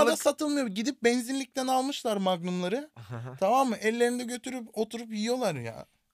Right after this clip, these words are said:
Speaker 1: Abi insanlık güzel şeyler hak etmiyor. Bu yüzden zaten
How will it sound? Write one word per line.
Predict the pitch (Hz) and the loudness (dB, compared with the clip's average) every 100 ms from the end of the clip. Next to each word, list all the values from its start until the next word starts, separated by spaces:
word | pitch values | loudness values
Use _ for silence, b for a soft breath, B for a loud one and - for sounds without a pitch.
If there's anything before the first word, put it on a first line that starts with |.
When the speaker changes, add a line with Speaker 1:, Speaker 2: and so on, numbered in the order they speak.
| - | -2
Speaker 1:
Abi | - 143 | 0 0
insanlık | 151 175 - 175 190 190 | -8 -6 0 0 0 -4
güzel | 156 151 180 | -2 0 0
şeyler | - 143 156 | 0 -2 0
hak | 147 139 | 0 -2
etmiyor. | 147 143 113 123 | -8 -8 -10 -8
Bu | 147 | -8
yüzden | 156 135 120 | -6 -4 -4
zaten | 107 110 104 104 | -4 -4 -4 -8